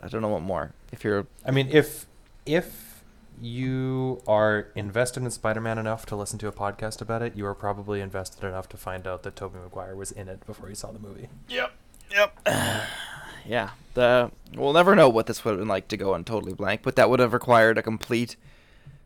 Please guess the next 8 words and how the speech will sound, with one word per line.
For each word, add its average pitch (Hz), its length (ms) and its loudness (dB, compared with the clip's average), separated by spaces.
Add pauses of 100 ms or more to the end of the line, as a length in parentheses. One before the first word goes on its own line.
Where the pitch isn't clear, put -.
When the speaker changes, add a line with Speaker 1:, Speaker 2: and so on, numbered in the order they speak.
(120)
Speaker 1:
media 117 440 2
and 113 100 0
technology 107 540 0
blackout 104 600 2 (120)
for, 92 560 0 (420)
like, 98 220 0
six - 280 0
months, - 460 -4